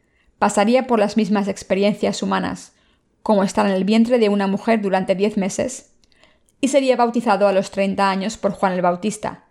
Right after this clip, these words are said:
descendiente del sumo sacerdote Aarón. Dios dijo que vendría a este mundo en un cuerpo humano para cargar con todos los pecados, como prometió en el Antiguo Testamento. Dios utilizó el cuerpo de María temporalmente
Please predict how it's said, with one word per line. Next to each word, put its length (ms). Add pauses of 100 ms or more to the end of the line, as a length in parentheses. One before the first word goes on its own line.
(440)
descendiente 640
del 160
sumo 300
sacerdote 560
Aarón. 380 (1160)
Dios 320
dijo 240
que 120
vendría 360
a 60
este 180
mundo 500
en 140
un 160
cuerpo 320
humano 540
para 240
cargar 320
con 180
todos 160
los 160
pecados, 560 (540)
como 160
prometió 500
en 60
el 80
Antiguo 380
Testamento. 600 (880)
Dios 380
utilizó 440
el 120
cuerpo 300
de 100
María 500
temporalmente 920